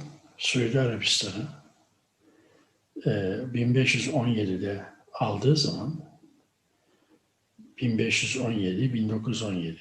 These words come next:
demek ki tam dört yüz yıl Osmanlı hükümranlığında sürmüş.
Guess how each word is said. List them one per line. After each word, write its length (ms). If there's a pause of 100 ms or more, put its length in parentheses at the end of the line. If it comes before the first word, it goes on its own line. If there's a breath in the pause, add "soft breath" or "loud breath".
(120)
demek 300
ki 180
tam 540 (680)
dört 280
yüz 240
yıl 140 (680)
Osmanlı 540
hükümranlığında 760
sürmüş. 680